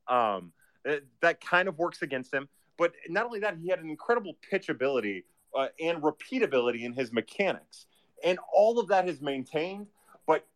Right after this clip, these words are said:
the, the sharpness of his breaking pitches has continued, is my understanding. His fastball can get up to ninety-seven. You know, there was rumors that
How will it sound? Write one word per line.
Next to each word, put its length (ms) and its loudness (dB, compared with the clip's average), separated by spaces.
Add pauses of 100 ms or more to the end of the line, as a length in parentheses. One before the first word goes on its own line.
(360)
the, 220 4
the 80 0
sharpness 840 2
of 80 -4
his 140 -8
breaking 360 0
pitches 460 -6 (200)
has 220 6
continued, 600 -2
is 160 -2
my 180 8
understanding. 540 -4 (260)
His 220 0
fastball 500 6
can 140 -10
get 100 0
up 140 -2
to 80 -6
ninety-seven. 580 -2
You 80 -6
know, 140 0
there 80 -4
was 140 -6
rumors 400 -2
that 200 4